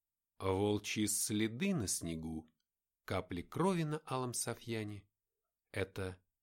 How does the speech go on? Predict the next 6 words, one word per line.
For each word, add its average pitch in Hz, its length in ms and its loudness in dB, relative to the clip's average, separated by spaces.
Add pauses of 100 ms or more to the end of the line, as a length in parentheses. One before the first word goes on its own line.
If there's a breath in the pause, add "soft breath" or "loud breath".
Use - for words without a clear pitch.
(260)
не 120 240 4
просто - 500 -2
украшенное 156 680 0
оружие, 78 520 -6 (680)
это 98 220 -6
клинки, 95 680 -2